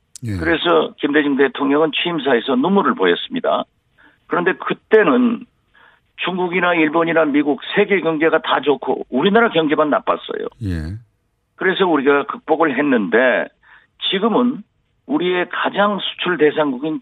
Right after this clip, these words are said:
Speaker 2: 중국, 일본, 미국 등 이유, 전 세계가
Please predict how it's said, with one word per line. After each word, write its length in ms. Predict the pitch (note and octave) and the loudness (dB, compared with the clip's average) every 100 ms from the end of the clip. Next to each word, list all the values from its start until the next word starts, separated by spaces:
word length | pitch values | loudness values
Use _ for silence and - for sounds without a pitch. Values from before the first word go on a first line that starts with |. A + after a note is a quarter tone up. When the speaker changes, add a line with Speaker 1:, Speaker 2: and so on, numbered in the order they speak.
| - | -6
Speaker 2:
중국, 400 | D#3 D#3 D#3 B2+ | -4 0 -2 0
일본, 460 | C#3+ D3 A#2 - - _ _ _ | 0 2 2 0 -6 _ _ _
미국 440 | - D4+ D4+ C4 | -2 0 0 -2
등 280 | - B3+ G2+ - _ _ _ _ | -2 0 0 -6 _ _ _ _
이유, 400 | - F3+ D3 E2+ - _ _ _ _ | -2 0 2 0 -6 _ _ _ _
전 300 | - F#3+ G#3+ G#3 | -2 2 2 2
세계가 560 | F#3+ F3+ D#3+ D#3 C3 | 0 0 2 2 0